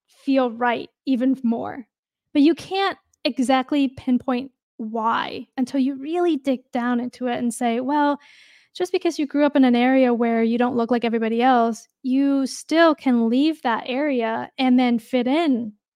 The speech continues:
just like everybody else. Whereas I will always be Asian." <laughs> I don't think that that makes <laughs> sense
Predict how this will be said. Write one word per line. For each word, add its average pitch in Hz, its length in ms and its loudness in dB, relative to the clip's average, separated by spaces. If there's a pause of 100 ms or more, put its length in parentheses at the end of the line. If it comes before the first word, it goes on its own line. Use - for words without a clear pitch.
(760)
just 254 240 -2
like 269 100 -2
everybody 226 420 -4
else. - 400 -8 (340)
Whereas 277 240 2 (100)
I 339 220 8
will 330 120 2
always 285 360 2
be 285 180 0
Asian." 240 640 0
<laughs> - 640 -20
I 294 80 6
don't 339 200 8
think 359 200 -2
that 330 200 4
that 311 180 6
makes 339 240 -2
<laughs> - 120 4
sense - 480 0